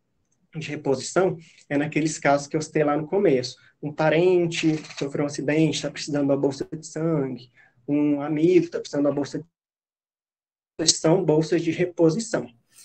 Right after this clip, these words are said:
Então, por mais que esse valor um vírgula cinco seja baixo, ele não significa essa totalidade, porque muitos desses doadores vão doar uma única vez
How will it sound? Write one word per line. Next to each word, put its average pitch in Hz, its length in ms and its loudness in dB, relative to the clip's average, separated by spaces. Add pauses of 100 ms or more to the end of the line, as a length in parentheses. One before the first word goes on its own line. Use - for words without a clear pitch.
(320)
Então, 143 360 0
por 156 140 2
mais 160 300 4
que 202 60 4
esse 170 160 0
valor 151 340 4
um 160 80 2
vírgula 156 340 0
cinco 131 380 -6
seja 135 340 -2
baixo, 147 500 0 (400)
ele 143 280 2 (180)
não 160 200 4
significa 165 640 4
essa 165 140 2
totalidade, 160 680 2
porque 143 280 -2
muitos 156 320 4
desses 160 320 0
doadores 139 560 4
vão 147 180 0
doar 139 240 6
uma 139 160 4
única 220 360 4
vez 160 420 0